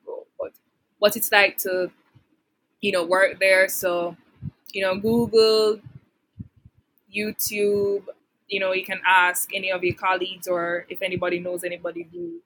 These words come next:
has done the exams or who's worked there, and just to get an insight. And, you know, you can make it, make your decision off that, because these exams, they're,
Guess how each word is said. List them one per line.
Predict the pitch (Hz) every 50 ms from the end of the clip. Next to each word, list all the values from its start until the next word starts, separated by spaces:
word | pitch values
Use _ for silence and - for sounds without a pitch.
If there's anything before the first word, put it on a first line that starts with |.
| _ - -
has | 196 196 190 -
done | 190 190 196
the | 185 - 190
exams | 190 180 - 185 180 185 175 170
or | 165 175
who's | 165 175 170 175 - -
worked | 165 180 175 175 - - -
there, | 185 180 175 175 175 175 170 - _ _ _ _ _ _ _ _ _ -
and | 180 175 180 175
just | 196 185 -
to | 226
get | - 202 196
an | - 196 - -
insight. | 185 190 196 202 - - 240 233 233 254 320 403 - - - - _ _ _ _ _ _ _ _ _ _ _ _ _ -
And, | - 196 185 185 185 180 180 180 175 180 175 180 - _ _ _ _ _ _ _ _
you | - 226
know, | 233 233
you | 233 226
can | 226 226 208
make | 196 202 202 - -
it, | 202 -
make | 190 202 202 -
your | 240
decision | 196 214 - - 202 202 180 185 180
off | 175 170 175 - -
that, | 175 170 175 254 311 -
because | - 185 - - 175 175 180 180
these | 185 190 202 190
exams, | 196 190 180 180 190 175 175 175 175 170
they're, | - 180 180 180 180 180 175 170